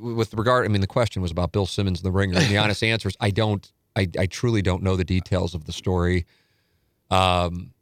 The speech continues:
Speaker 1: you know, but I mean, you know, in, in my experience, I know what I tried to do. I'm comfortable in saying Mike Claiborne would, uh, hell, there's probably text messages about it, n-, would vouch for this. Um, Brian Burwell, of course, has passed away.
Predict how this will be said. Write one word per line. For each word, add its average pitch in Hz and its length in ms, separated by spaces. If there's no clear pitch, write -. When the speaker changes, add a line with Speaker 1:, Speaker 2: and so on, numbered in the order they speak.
Speaker 1:
you 147 100
know, 123 120
but 117 100
I 113 40
mean, 107 280
you 113 120
know, 95 120
in, 101 200
in 104 140
my 98 180
experience, 127 640
I 95 100
know 101 140
what 107 120
I 98 120
tried 101 360
to 131 60
do. 107 420
I'm 82 440
comfortable 92 480
in 104 100
saying 87 300
Mike 87 180
Claiborne 95 500
would, 87 320
uh, 90 300
hell, 101 140
there's 95 140
probably 87 200
text - 280
messages 87 340
about 90 280
it, - 80
n-, 90 480
would 87 240
vouch 92 320
for 98 100
this. 98 340
Um, 85 640
Brian 90 280
Burwell, 92 400
of - 240
course, - 240
has 107 80
passed 92 360
away. 90 460